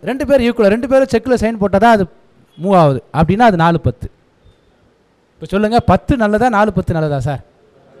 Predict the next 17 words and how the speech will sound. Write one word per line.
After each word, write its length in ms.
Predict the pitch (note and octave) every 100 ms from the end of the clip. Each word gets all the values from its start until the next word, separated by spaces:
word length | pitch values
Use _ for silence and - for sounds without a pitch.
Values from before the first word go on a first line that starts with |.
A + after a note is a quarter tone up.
| - - _ _ -
பத்து 160 | - D#3+
நாள், 120 | B2+ -
பத்துனா 340 | E3 A3 D4+ B3 - _ -
நல்லது. 300 | C#3 D#3+ F3+ C4+
அப்போ 200 | G3 B3
இந்த 100 | G#3+ F#3
நாலு 200 | C4+ D#4+
பத்து 240 | D4 B3+ A3+
என்ன 100 | A#3
ஆகுதுன்னா, 240 | A3+ D4+ -
கட்டுப்படுத்துது. 640 | C4 - F#4+ B3 F3 C3+ C3
இந்த 100 | C3
பத்தாவது 380 | D#3+ C4 C4 A#3+ G3
பாவத்துடைய 400 | F3+ E3+ D3+ C3+ -
பவரை 300 | D3+ G#3+ E3+ A#2 A3+ - _ _ _ _ _ _
அது 180 | A2 F3 -
கட்டுப்படுத்துது. 720 | C3+ - F#3+ A#2 - D#2+ D#2+